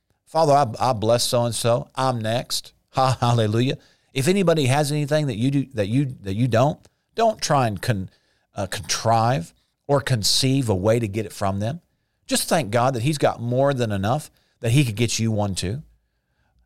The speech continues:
right? You don't wanna start devising a scheme to insert or inject yourself into a situation that's strife, that's demonic. You would just say, "Oh, Father, hallelujah." Oh, man, bless them, Lord.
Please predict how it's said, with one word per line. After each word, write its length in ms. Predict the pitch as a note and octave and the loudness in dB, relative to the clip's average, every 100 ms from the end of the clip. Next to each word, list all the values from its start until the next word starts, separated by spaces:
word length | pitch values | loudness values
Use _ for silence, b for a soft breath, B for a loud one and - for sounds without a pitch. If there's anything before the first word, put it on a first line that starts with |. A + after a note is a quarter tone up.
| _ | _
right? 300 | A#2 C#3 - _ _ | 0 0 0 _ _
You 140 | D3 | 0
don't 120 | F3+ | 0
wanna 140 | D#3 C3+ | 2 0
start 420 | - C#3 B2+ - - | 2 2 2 -2 -8
devising 640 | A#2+ A#2 B2 C#3 C3+ B2 | -6 0 2 2 0 0
a 40 | F#2+ | 0
scheme 680 | - - C3+ C#3 G2+ E2 F2 _ _ | -2 0 -2 0 -2 -4 -10 _ _
to 140 | - - _ | -16 -16 _
insert 640 | - D3 D#3 C#3 C#3 B2+ - | -4 0 0 0 2 0 0
or 180 | G#2 - _ - | -6 -8 _ -6
inject 760 | C#3 C3+ A2+ G2 A#2 D3 - | -2 0 -2 0 2 2 0
yourself 560 | A#2 G#2 - C3+ B2+ A#2+ | -4 -2 0 2 2 2
into 340 | F#2+ - G#2 - | -2 0 0 0
a 60 | |
situation 460 | - G2+ A2+ G2+ - | -2 0 0 0 -2
that's 180 | F2 - | -2 -2
strife, 420 | - D3+ E2 - | 2 2 2 -4
that's 220 | E2 - | -8 -8
demonic. 400 | F#2 A2+ A#2 - _ _ _ _ _ _ _ _ | -4 -2 -2 -6 _ _ _ _ _ _ _ _
You 180 | A2+ A#2+ | -6 -2
would 100 | A#2+ | -2
just 180 | A2 G#2+ | -2 -2
say, 220 | A2 F#2+ b b b b b - | 0 -2 b b b b b -2
"Oh, 140 | B2 | 0
Father, 380 | G#2+ A#2+ G#2 E2 | 2 2 2 0
hallelujah." 680 | G#2 A2+ G2+ F2+ G2 C#2+ - _ _ _ _ _ _ | 0 0 0 0 -2 -4 -10 _ _ _ _ _ _
Oh, 220 | B2 B2+ | 2 4
man, 380 | G2+ A#2 F#2+ D2 - | 4 0 -2 -6 -14
bless 300 | - B2 B2 | -2 0 2
them, 120 | G#2+ E2+ | 0 -2
Lord. 280 | D#2 B1 | -4 -6